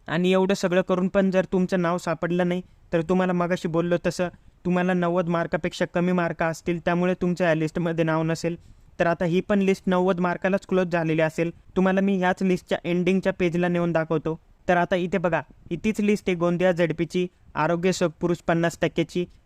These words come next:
तर इथे बघा, हे शेवटचं पेज आहे. इथे जो शेवटचा कॅन्डिडेट आहे, त्याला मार्क नव्वद आहे. आता ज्यांना नव्वदच्या खाली मार्क आहे, तो एकही जण तुम्हाला लिस्टमध्ये दिसणार नाही. अशा प्रकारे ज्यांना नव्वद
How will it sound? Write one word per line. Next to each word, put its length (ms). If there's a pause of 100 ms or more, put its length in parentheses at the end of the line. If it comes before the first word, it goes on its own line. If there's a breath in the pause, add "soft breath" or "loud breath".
तर 100
इथे 160
बघा, 220 (260)
हे 80
शेवटचं 420
पेज 260
आहे. 80 (280)
इथे 240
जो 160
शेवटचा 440
कॅन्डिडेट 520
आहे, 100
त्याला 160
मार्क 320
नव्वद 440
आहे. 100 (240)
आता 160
ज्यांना 380
नव्वदच्या 540
खाली 200
मार्क 300
आहे, 120
तो 440
एकही 300
जण 200
तुम्हाला 300
लिस्टमध्ये 500
दिसणार 360
नाही. 180 (300)
अशा 200
प्रकारे 340
ज्यांना 260
नव्वद 340